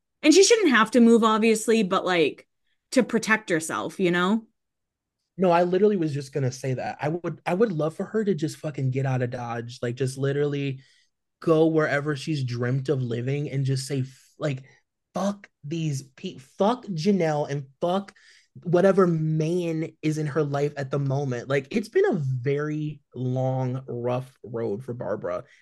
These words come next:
Speaker 2: And I'm not saying she's perfect. I know, I'm not saying that Barbara doesn't deserve to be, like, held accountable for things that she's done in the past and the way that she's raised her kids. But my God, like you said, she's in her fucking seventies at this point.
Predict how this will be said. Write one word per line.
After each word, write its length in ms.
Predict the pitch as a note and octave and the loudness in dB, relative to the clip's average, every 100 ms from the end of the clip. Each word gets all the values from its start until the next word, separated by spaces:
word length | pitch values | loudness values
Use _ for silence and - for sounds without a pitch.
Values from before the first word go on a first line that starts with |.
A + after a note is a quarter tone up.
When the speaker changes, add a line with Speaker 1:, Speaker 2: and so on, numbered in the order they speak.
| - | -12
Speaker 2:
And 120 | A2+ | -10
I'm 100 | B2+ | -4
not 200 | F3+ G3+ | -4 0
saying 280 | A#3+ A#3+ A#3+ | 0 0 -2
she's 160 | A3 | -8
perfect. 580 | - G3 F#3 F#3 E3+ D#3+ _ _ _ _ _ _ _ | -2 0 2 2 0 -2 _ _ _ _ _ _ _
I 100 | C3+ | -4
know, 340 | C3 C#3 D#3+ D3 C3+ G2 G#2+ | -2 0 0 -2 -6 -14 -2
I'm 140 | E3+ E3 | 0 2
not 240 | F3+ - | 2 0
saying 260 | - F#3 F3 | -2 0 0
that 180 | D#3 | -2
Barbara 440 | C#3+ D3 D3 C#3+ C3 | 0 0 2 0 0
doesn't 400 | C3+ C3 C3+ B2+ | -2 0 -2 -4
deserve 560 | C#3 C3 B2+ B2+ B2 | -4 -2 0 0 -2
to 100 | B2+ | -2
be, 200 | C3 B2+ | -2 -2
like, 180 | B2+ A#2+ | -4 -6
held 220 | B2 C3 | -4 -4
accountable 500 | B2 - B2+ B2+ B2+ | -4 -6 -6 -4 -4
for 80 | B2+ | -4
things 260 | B2 B2 A#2+ | -4 -4 -4
that 80 | B2 | -8
she's 140 | B2+ | -6
done 100 | B2 | -6
in 80 | A#2+ | -4
the 80 | B2+ | -6
past 400 | C3 A#2+ A#2+ - | -6 -6 -6 -8
and 80 | |
the 40 | A#2+ | -6
way 100 | A#2 | -6
that 100 | B2+ | -6
she's 160 | B2+ | -8
raised 280 | A#2+ B2 B2 | -6 -6 -6
her 60 | A#2 | -10
kids. 400 | - A#2+ A#2 A#2 _ - _ | -8 -8 -8 -10 _ -20 _
But 160 | D3+ | -6
my 480 | D#3 F3+ G3 F3 A2+ A#2+ _ | -6 -6 -6 -8 -12 -18 _
God, 480 | B2 A#2 A#2 A2 - | -10 -10 -10 -10 -8
like 200 | C#3+ D3 | -8 -6
you 40 | |
said, 300 | C3 D3 B2+ | -6 -4 -4
she's 220 | - C3+ C3 | -4 -8 -6
in 140 | F#3+ A3 | -4 -4
her 100 | C3+ | -4
fucking 380 | - C3+ A#2+ | -8 -12 -12
seventies 580 | C3 - C3+ C3 B2 A#2+ | -14 -12 -6 -4 -4 -8
at 80 | B2+ | -12
this 100 | B2+ | -14
point. 400 | C3 A2+ G#2 E2 | -14 -12 -12 -12